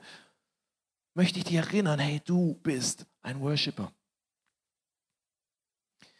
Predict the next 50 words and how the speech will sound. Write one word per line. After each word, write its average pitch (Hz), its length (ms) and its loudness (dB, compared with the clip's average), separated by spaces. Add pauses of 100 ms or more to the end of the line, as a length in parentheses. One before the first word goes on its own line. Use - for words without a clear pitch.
(380)
Eine 220 220 4
Sache, 202 220 4
die 180 80 0
mich 208 200 2
fasziniert, 160 760 0
ist, - 160 -6
dass 156 180 -2
wenn 143 200 0
wir 202 220 0
worshipen, 185 500 2
wenn 139 80 -2
wir 160 100 2
sagen, 151 220 0
„Gott, 165 220 0
du 160 80 0
bist - 240 -2
Gott, 170 220 2
du 151 60 -2
bist 127 220 0
groß, 165 300 2
du 135 100 -4
hast 120 160 -4
was 120 160 -4
getan 180 400 2
in 165 100 -2
meinem 135 260 0
Leben, 180 440 -2 (300)
ich 135 160 0
hab 160 100 -2
dich 135 160 -6
erlebt, 185 420 2
ich - 80 2
hab - 120 -2
gesehen, 165 400 2
wie 143 60 0
du 160 120 4
mir 135 180 6
rausgeholfen 170 640 2
hast 135 160 -4
aus 127 80 -2
Situationen, 180 760 2
ich 123 80 -2
hab 123 140 -4
erlebt, 156 340 -2
wie 147 60 -2
du 127 80 -6
mich 127 160 0
frei 165 300 0
gemacht 170 340 -2
hast 156 180 -4